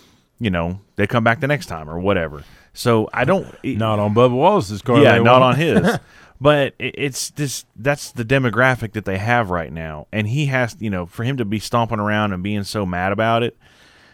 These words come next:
Speaker 1: you got, you got, you know, "Hey, maybe let's not do this," or, "Hey, ma-," 'cause you think about it. He said, "What if he'd have done that on the track?"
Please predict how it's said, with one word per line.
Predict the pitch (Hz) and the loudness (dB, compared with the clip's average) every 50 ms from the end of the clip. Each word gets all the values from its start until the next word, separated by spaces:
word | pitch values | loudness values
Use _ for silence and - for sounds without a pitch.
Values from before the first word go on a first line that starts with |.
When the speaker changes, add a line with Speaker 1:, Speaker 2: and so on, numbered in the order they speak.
| _ _ _ _ - | _ _ _ _ -10
Speaker 1:
you | - 139 143 | -8 -2 0
got, | 156 147 - - | 0 0 0 -2
you | 123 135 | -6 -4
got, | 139 147 123 104 101 90 | -2 -2 -2 -2 -4 -6
you | - 95 104 | -6 -6 -4
know, | 101 95 90 90 87 - _ _ - - - - - - - | -2 -2 -2 -2 -4 -6 _ _ -20 -20 -20 -20 -16 -6 -2
"Hey, | 123 120 120 113 | 0 2 2 2
maybe | 110 113 113 113 113 | 2 2 2 2 0
let's | 110 110 - | 0 -2 -2
not | 120 110 90 90 | -4 -4 -2 0
do | 107 117 117 | 0 0 0
this," | 110 117 117 113 110 - - | 2 0 0 0 -2 -4 -10
or, | 95 | -6
"Hey, | 98 104 104 104 | -4 -2 -2 -2
ma-," | 101 - - | -4 -6 -8
'cause | - 123 120 - - _ - | -8 -8 -8 -8 -8 _ -12
you | - 123 123 120 117 - _ _ _ _ _ | -8 -6 -6 -6 -8 -10 _ _ _ _ _
think | - - 202 185 131 | -4 -2 -2 0 0
about | 101 95 85 82 76 | 0 0 0 -2 -2
it. | 90 | 0
He | 123 170 | 0 0
said, | 165 - - 156 143 131 113 98 - - | 0 0 2 2 4 4 2 0 -6 -12
"What | - 95 117 160 214 208 | -12 -4 0 2 2 2
if | 160 - | 2 2
he'd | 170 160 131 | 2 2 2
have | 110 104 | 2 2
done | 123 123 123 | 2 2 2
that | 123 117 117 | 2 0 0
on | 107 92 | 0 -2
the | 85 | -4
track?" | - - - 98 85 76 - _ - - | -8 -4 -4 -4 -4 -6 -10 _ -20 -20